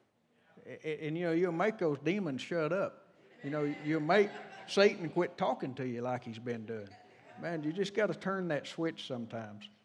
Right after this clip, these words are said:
'Cause see, when Satan's telling you that you're dumb and you're worthless and you're sick and you're always gonna be that way, that you're never gonna amount to anything,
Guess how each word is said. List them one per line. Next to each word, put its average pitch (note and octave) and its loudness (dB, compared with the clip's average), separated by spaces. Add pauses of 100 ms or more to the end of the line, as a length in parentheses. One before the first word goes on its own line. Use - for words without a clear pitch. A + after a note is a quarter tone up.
(380)
'Cause D3 -8
see, G#3 4
when D#3 0
Satan's D#3+ -2
telling D#3 0
you B2+ -4
that A2+ -10
you're D#3 -4
dumb C3 -2
and A#2 -6
you're D3 -4
worthless C#3 -2
and B2+ -4
you're C#3 -4
sick D3 -2
and B2+ -6
you're C3+ -2
always C#3+ 0
gonna C3 -6
be C3+ 0
that B2 -2
way, B2 -2
that A#2+ -8
you're E3 -4
never E3 0
gonna D3 -2
amount C3+ -4
to C3 -6
anything, A2+ -8